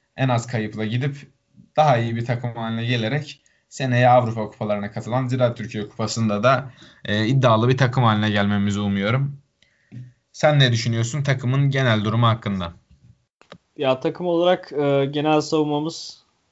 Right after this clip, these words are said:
Speaker 2: gerçekten, e, nereden nereye gerçekten çok iyi geldi.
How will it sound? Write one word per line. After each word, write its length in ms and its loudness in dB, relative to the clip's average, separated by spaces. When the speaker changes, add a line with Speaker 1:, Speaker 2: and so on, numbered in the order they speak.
Speaker 2:
gerçekten, 680 -4
e, 100 -6
nereden 380 2
nereye 280 4
gerçekten 440 0
çok 240 -4
iyi 100 0
geldi. 380 0